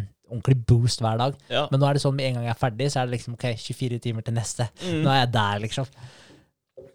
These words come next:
Speaker 2: Ja, men det er jo litt den der, eh, jeg bare tenker, altså, hvor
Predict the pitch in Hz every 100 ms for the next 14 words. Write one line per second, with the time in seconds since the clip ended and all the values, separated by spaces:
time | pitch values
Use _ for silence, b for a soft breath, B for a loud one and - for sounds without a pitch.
0 | - 98 - - 120 113 - 269 160 135
1 | 110 113 123 - - _ _ _ b b
2 | b b 135 123 - - 50 - 147 147
3 | 131 135 131 139 - _ _ 113 120 120